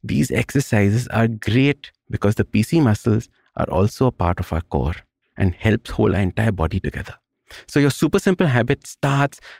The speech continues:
by practicing these Kegel exercises four times or three times a day. Fifteen squeezes for four to five seconds each. Now, this is just the basics. And there are many apps and free programs available to help you out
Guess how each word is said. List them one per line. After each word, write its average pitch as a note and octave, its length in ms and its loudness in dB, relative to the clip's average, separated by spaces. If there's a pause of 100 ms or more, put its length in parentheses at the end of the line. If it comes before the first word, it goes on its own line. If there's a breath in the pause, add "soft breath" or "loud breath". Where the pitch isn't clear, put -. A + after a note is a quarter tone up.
by C#3 100 4
practicing C3+ 760 0
these B2+ 240 4
Kegel A2+ 360 2
exercises G#2 680 0 (300)
four F#3+ 200 2
times A2 460 2 (140)
or A#2+ 80 2
three B2 200 2
times F2 440 2
a - 80 -2
day. - 220 -2 (340)
Fifteen D#3+ 340 0
squeezes C#3 560 0
for - 160 0
four G2+ 160 2
to - 80 -6
five F#2+ 200 0
seconds F#2 460 0
each. - 400 -8 (220)
Now, E3+ 120 2
this D#3+ 200 0
is A3+ 100 2
just - 260 -2
the F#3+ 80 0
basics. G#2 680 -2 (300 soft breath)
And D3 160 4
there E3+ 100 4
are G3 80 4
many D#3+ 420 4
apps C3+ 500 0
and C#3 100 2
free G3+ 320 0
programs A2 720 2
available C3+ 520 4 (260 loud breath)
to C3+ 80 0
help C3 260 0
you E3 120 4
out F2 260 2